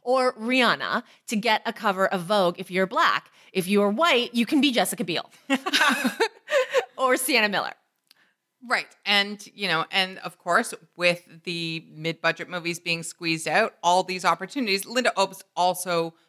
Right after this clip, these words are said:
Speaker 2: fully acknowledges that the path she took to success is kind of eradicated now. It kind of doesn't exist. Uh, it's a great article in The Hollywood Reporter.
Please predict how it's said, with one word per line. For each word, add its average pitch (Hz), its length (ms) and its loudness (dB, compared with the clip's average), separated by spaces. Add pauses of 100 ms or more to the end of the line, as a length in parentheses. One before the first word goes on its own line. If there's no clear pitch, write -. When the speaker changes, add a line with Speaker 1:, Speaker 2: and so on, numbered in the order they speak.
Speaker 2:
fully 277 360 -2
acknowledges 247 640 0
that - 180 -10
the - 40 -16
path - 420 -6
she 269 300 -2
took 254 320 -6
to - 80 -12
success 262 540 0
is 285 160 -8 (100)
kind 440 640 -4
of 427 80 0 (720)
eradicated 240 720 0
now. 147 140 0
It - 120 -8
kind 269 320 0
of 226 100 -2
doesn't 220 240 0
exist. 214 480 -6 (440)
Uh, 185 200 4
it's - 140 -10
a 180 40 -12
great 240 440 0
article 202 560 2
in 165 220 -6
The 160 100 -4
Hollywood 175 500 -6
Reporter. 220 520 -2